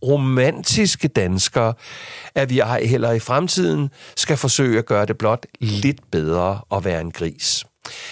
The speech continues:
Han og nogle af hans medlemmer vil have lov til at se på grise som produktenheder. Smadre deres hoveder i cementen, hvis de ikke dur. Lad deres mø-,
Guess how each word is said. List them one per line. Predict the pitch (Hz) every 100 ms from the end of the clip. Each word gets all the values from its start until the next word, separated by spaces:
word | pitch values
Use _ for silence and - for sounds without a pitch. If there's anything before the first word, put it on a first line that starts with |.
| - -
Han | 165
og | 180
nogle | 165 156
af | 156
hans | 147 147
medlemmer | 131 147 143 127
vil | 123
have | 120 117
lov | 110 127
til | -
at | 131 107 -
se | 151 - -
på |
grise | 160 - 120 117 180
som | 139 135 120
produktenheder. | - 151 - 185 - - - - 107 90 87 85 - 80 - _ - - - - _ _ -
Smadre | 160 160 190
deres | 185 151 127
hoveder | 131 123 143
i | 127 113 110
cementen, | - 110 95 - 127
hvis | 117 -
de | 113
ikke | 117 -
dur. | 110 - - _ _ - - - - - - -
Lad | - 123
deres | 123 120 117 160
mø-, | 127 131